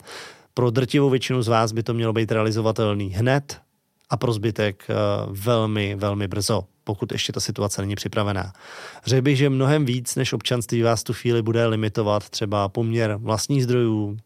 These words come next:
to znamená našetřené peníze, který máte, případně výška vašich příjmů, anebo akceptace toho vašeho příjmu. Ono se taky může stát, že máte příjmy vysoký, ale ty banky nejsou schopný aktuálně akceptovat. To jsem říkal, je to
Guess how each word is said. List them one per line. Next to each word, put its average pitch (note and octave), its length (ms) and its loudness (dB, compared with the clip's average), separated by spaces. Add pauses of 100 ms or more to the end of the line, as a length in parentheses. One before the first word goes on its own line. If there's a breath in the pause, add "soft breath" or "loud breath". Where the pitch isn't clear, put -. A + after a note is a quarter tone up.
(120)
to A2 100 -8
znamená G#2 140 2
našetřené A#2 500 0
peníze, A2 300 -2
který A2 200 -2
máte, G2 420 0 (440 loud breath)
případně A2+ 840 0
výška B2+ 380 2
vašich B2 300 0
příjmů, A#2 400 -2
anebo A#2 260 0 (120)
akceptace A2+ 920 0
toho A2 200 0
vašeho G#2 320 0
příjmu. G#2 380 -4 (320 loud breath)
Ono B2 100 2
se - 60 0
taky C3 180 0
může B2 180 2
stát, A#2+ 240 2
že A2+ 100 0
máte A#2 260 2
příjmy C3 280 -2
vysoký, A#2 500 0
ale A2+ 160 4
ty B2 100 -2
banky A2 340 0
nejsou A2 300 -2
schopný G#2+ 380 -4
aktuálně G2 380 -2
akceptovat. F#2 580 -4 (380 loud breath)
To A2+ 100 -2
jsem A2+ 160 0
říkal, A2+ 400 2
je A2 80 0
to G#2 280 -2